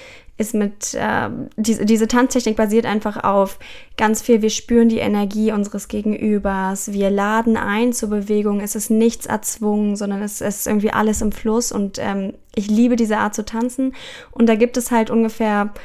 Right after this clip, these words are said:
sag ich mal so, zehn Bachata-Paare, die mit Corco und Judith gelernt haben oder mit denen kooperieren und nach denen gucke ich auch immer,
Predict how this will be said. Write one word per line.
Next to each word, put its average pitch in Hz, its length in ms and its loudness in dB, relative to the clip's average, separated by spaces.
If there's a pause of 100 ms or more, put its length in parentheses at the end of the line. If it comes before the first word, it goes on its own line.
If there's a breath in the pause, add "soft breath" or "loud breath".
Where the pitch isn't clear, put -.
(420 loud breath)
sag 254 140 4
ich 240 60 6
mal 214 100 4
so, 202 80 0
zehn 247 420 4
Bachata-Paare, 277 800 2
die 220 140 2
mit 226 380 4
Corco 220 320 2
und 214 120 0
Judith 214 440 -2
gelernt 214 500 0
haben 262 220 0
oder 220 180 0
mit 208 200 -2
denen 208 180 0
kooperieren 214 480 2
und 208 320 0
nach 220 180 2
denen 285 360 4
gucke 311 240 0
ich - 180 2
auch 196 180 -2
immer, 208 540 0